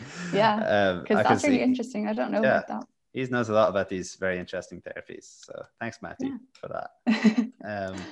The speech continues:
Speaker 2: yeah, I think that's most of what I want to say about cancer treatments. Is there anything else you want to add before we
Speaker 1: No, I
Speaker 2: wrap
Speaker 1: think,
Speaker 2: up?
Speaker 1: I think that's it. That's
Speaker 2: Right.
Speaker 1: all I have to say. But yeah.
Speaker 2: Yeah. So hopefully now anyone who didn't before has a rough understanding of what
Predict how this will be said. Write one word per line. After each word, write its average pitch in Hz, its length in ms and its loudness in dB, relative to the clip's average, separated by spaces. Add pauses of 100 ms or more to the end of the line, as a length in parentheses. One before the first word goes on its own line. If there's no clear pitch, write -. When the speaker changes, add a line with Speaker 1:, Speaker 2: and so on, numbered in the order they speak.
(600)
Speaker 2:
yeah, 156 280 0
I 113 100 -2
think 147 260 -6
that's 131 320 -2
most 147 360 -2
of 113 120 -8
what 98 140 -4
I 101 40 -4
want 98 160 -6
to - 60 -20
say 95 140 -6
about 90 280 -6
cancer 95 240 -10
treatments. 143 340 -8
Is 98 60 -14
there 104 100 -6
anything 104 200 -6
else 110 180 -6
you 113 80 -8
want 117 140 -6
to - 100 -6
add 143 200 -4 (100)
before 123 360 -6
we 123 220 -8
Speaker 1:
No, 294 100 0
I - 40 2
Speaker 2:
wrap - 140 -2
Speaker 1:
think, 294 260 0
Speaker 2:
up? - 0 -
Speaker 1:
I - 520 -20
think 320 200 -4
that's - 200 -4
it. 311 140 2 (800)
That's - 0 -
Speaker 2:
Right. 147 120 0
Speaker 1:
all 233 100 4
I 233 40 0 (120)
have 247 100 -8
to - 80 -20
say. 262 180 -2 (220)
But - 140 -4
yeah. 285 140 2
Speaker 2:
Yeah. 160 140 -4 (360)
So 127 480 2 (120)
hopefully 117 540 -2
now 101 260 -2
anyone 95 300 -6
who 95 180 -6
didn't 95 360 -6
before 107 340 2
has 101 240 -4
a 92 300 -8
rough 101 200 -4
understanding 101 540 -6
of 92 160 -8
what 101 300 -4